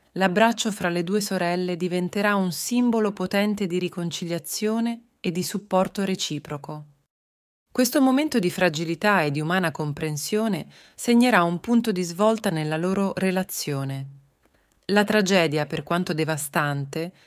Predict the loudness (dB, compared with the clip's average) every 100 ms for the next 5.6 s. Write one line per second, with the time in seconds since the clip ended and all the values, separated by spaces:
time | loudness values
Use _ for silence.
0 | _ 0 2 4 6 6 4 4 4 2
1 | 0 -2 2 2 2 0 -2 2 2 2
2 | -4 -4 -2 -2 -4 0 0 0 -4 -2
3 | -2 -2 -6 -8 -10 _ 2 4 4 2
4 | 2 0 0 2 4 4 4 2 0 -2
5 | -4 -2 -2 -2 -4 -6